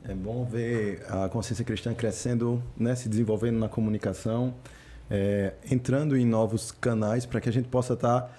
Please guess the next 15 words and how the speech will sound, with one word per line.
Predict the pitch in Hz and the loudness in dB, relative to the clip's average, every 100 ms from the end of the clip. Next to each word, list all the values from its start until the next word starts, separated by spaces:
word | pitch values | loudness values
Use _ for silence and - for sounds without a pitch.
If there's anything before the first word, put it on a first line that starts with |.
| - | -6
tratando | - 113 135 135 | 0 2 4 2
de | |
temas | 127 127 123 | 2 0 0
tão | 135 | 0
relevantes, | 139 135 117 139 | 2 4 2 0
já | 143 | 0
que | 147 | 0
a | |
consciência | - 151 143 131 | -2 -2 -2 -2
cristã | 127 120 131 | -2 0 -2
se | 123 | -2
posiciona | 135 127 135 127 | -2 -2 0 2
no | 123 | 4
Brasil | 120 120 110 110 123 127 - - - - | 4 4 2 2 0 0 -8 -20 -20 -6
como, | - 120 123 123 123 123 117 98 | 0 2 4 4 4 4 2 0